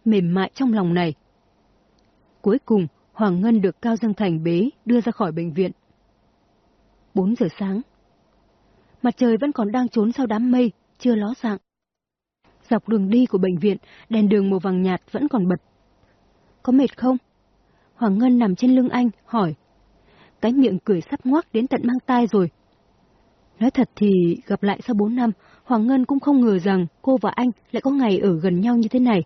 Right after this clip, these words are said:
Cho dù chỉ là một giờ một khắc, cũng quả thật rất đẹp, rất đẹp. "Em bây giờ nặng bao nhiêu cân vậy?"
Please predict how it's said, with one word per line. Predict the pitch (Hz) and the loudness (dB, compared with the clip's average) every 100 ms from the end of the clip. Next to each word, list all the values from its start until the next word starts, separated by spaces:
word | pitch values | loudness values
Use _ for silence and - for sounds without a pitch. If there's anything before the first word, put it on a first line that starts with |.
| - _ _ _ - | -4 _ _ _ -4
Cho | 285 | -2
dù | 262 233 180 | 2 2 2
chỉ | 196 | 0
là | 185 | 0
một | 190 175 | 0 -2
giờ | - 196 190 | 0 2 2
một | 180 - | 0 -2
khắc, | 285 339 _ _ _ - | -2 -2 _ _ _ -4
cũng | 233 226 294 | -2 0 -2
quả | - 185 - | -2 -4 -4
thật | 190 - 165 156 - _ _ _ _ - | -8 -4 -6 -6 -12 _ _ _ _ -6
rất | 277 - | -6 -4
đẹp, | 190 185 - _ _ _ _ _ | -4 -4 -6 _ _ _ _ _
rất | - - | -4 -2
đẹp. | 233 202 - _ _ _ _ _ _ _ _ _ _ _ _ - | 0 -2 -4 _ _ _ _ _ _ _ _ _ _ _ _ -4
"Em | 220 | 0
bây | 220 | 0
giờ | 196 202 180 | 0 -2 -2
nặng | 185 - | -2 -4
bao | 240 | -6
nhiêu | 233 233 | -4 -4
cân | 240 226 | -4 -4
vậy?" | 190 | -6